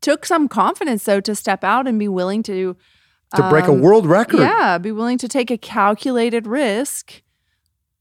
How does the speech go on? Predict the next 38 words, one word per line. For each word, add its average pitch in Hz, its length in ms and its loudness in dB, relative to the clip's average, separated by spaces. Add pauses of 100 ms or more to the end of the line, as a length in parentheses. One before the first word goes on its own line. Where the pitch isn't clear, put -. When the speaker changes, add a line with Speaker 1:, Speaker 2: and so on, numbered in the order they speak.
(380)
Speaker 2:
How 135 80 2
about 147 200 4
when 143 160 4
I 139 120 4
decided 139 440 2
to, 147 160 2
to 143 180 0
ask 127 260 0
you 151 80 0
to 143 60 0
marry 165 220 0
me? 92 140 -6 (1000)
Speaker 1:
That 185 220 -2
wasn't 165 320 -8
risky. 147 720 -12 (260)
Speaker 2:
It 120 60 -2
was 127 220 4
when 139 80 4
I 131 60 2
asked 123 220 0
your 110 100 -4
dad 110 320 0
if - 100 -12
I 160 60 -12
could 104 140 -10
marry 92 240 -2
you. 92 160 -2
Speaker 1:
Oh, 170 140 -8
maybe. 185 460 -8
No, 175 220 -4
he, 302 240 -2
he, 254 160 -6
Speaker 2:
Your 294 200 4
Speaker 1:
he 160 40 0
Speaker 2:
dad's 147 220 6
Speaker 1:
loved 160 140 2
you. 180 60 0
Speaker 2:
six-foot-seven. 147 720 0